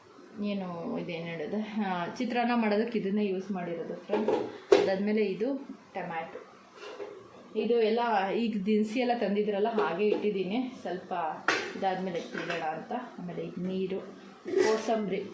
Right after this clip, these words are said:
ಕೋಸಂಬರಿ ಕೂಡ ಮಾಡಿದ್ವಿ. ಅದಾದಮೇಲೆ ನಮ್ಮದು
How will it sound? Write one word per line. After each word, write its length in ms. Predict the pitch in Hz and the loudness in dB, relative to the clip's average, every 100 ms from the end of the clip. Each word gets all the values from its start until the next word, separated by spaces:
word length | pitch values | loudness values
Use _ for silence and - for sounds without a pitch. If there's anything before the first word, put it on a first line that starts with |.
| - | -6
ಕೋಸಂಬರಿ 420 | 208 220 - 196 | -6 -4 -6 -6
ಕೂಡ 220 | 190 185 254 - - - - - - - - - - | -4 -2 -2 -6 -14 -20 -20 -20 -20 -20 -18 -16 -10
ಮಾಡಿದ್ವಿ. 540 | 190 180 175 170 190 - - - - - - - - - - - | -4 -2 0 -2 2 2 2 -4 4 4 4 -2 -8 -8 -10 -6
ಅದಾದಮೇಲೆ 720 | 208 208 190 196 202 190 196 - 196 - - - - - - - - | -2 0 0 0 -2 -2 -6 -10 -12 -12 -16 -16 -18 -18 -18 -18 -10
ನಮ್ಮದು 1000 | 214 214 202 202 196 190 190 185 180 185 | -6 -4 -2 0 2 0 0 0 0 -4